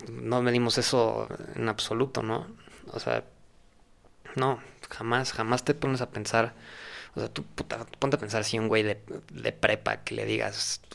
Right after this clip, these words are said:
"Oye, necesitas hacer esto, haz esto, porque, pues, después no vas a tener tiempo, vas a crecer", y no, claro que no, nunca le pasa absolutamente, eh, por la cabeza a nadie. O sea, tú dile a un güey de preparatoria, de secundaria, "Oye, necesito que,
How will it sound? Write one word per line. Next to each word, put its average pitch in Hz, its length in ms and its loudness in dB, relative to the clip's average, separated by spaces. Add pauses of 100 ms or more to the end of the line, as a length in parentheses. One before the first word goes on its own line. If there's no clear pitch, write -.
"Oye, 117 280 0
necesitas 117 400 -2
hacer 117 140 2
esto, 110 460 0
haz 110 220 0
esto, - 360 -2
porque, - 280 -10
pues, 113 160 -12
después 113 260 0
no 107 100 2
vas 107 140 2
a 110 80 -2
tener 107 220 -4
tiempo, 107 680 -2 (160)
vas 107 160 -4
a - 80 -14
crecer", 107 520 -2
y - 440 -6
no, - 120 -8 (180)
claro - 240 -4
que - 80 -6
no, 113 220 -6
nunca 117 240 -4
le 117 120 -2
pasa 110 440 0
absolutamente, 107 760 -2 (220)
eh, - 160 -6
por - 160 -6
la 104 100 -6
cabeza 104 400 -2
a 107 40 -6
nadie. 107 480 -6 (720)
O - 40 -12
sea, 107 140 2
tú 120 120 6
dile 110 340 6
a 101 80 4
un 107 120 0
güey 107 160 8
de 107 100 6
preparatoria, 110 580 0
de 110 60 0
secundaria, 107 580 -2 (1160)
"Oye, 123 180 6
necesito 117 480 0
que, 104 800 -2